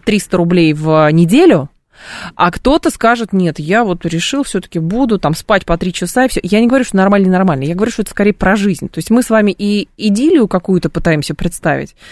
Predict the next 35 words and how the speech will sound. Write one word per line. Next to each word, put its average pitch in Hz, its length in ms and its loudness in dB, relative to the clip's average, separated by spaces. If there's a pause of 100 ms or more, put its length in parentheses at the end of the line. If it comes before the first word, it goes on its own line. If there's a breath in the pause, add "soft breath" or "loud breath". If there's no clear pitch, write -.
(120 loud breath)
что - 140 -4
у - 20 6
него 208 80 2
хотя 202 160 0
бы 180 100 0
по-, 175 260 0
мрот 185 360 2
должен 131 380 -6
быть - 220 -14 (300 loud breath)
какой-то. 165 380 -2
Но 170 80 4
я 254 160 4
знаю, 277 220 4
что 226 140 -2
у 208 40 2
кого 240 220 2
повышена, 233 520 0
например, 175 300 -2
стипендия, 240 440 0
и 214 160 2
то 262 340 2
лично 208 380 -2
знаю 165 260 0
этих, - 260 -12
э, 131 260 -4
людей, 170 240 2
у - 40 -4
которых 170 260 -4
по 170 80 -6
восемнадцать, 175 420 0
по 165 80 -2
двадцать 170 380 0
тысяч 151 360 -6
есть - 160 -10
стипендии. - 480 -12